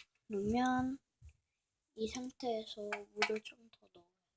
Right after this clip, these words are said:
지금도 아직 휴지 모양 상태여가지고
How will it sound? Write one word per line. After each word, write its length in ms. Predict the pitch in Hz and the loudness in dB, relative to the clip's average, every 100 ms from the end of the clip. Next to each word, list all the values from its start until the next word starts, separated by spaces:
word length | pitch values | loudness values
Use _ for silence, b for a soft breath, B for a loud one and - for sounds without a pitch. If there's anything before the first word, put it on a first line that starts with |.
| _ _ _ _ _ _ _ _ _ _ _ _ _ | _ _ _ _ _ _ _ _ _ _ _ _ _
지금도 500 | - _ 226 220 208 190 | -20 _ -20 -10 -4 -2
아직 300 | 190 - 190 | -4 -6 -6
휴지 400 | - 277 262 285 | 0 0 2 2
모양 360 | 277 233 202 196 | 2 0 -4 -8
상태여가지고 840 | 214 214 220 214 185 - _ - | -12 -14 -10 -10 -10 -16 _ -20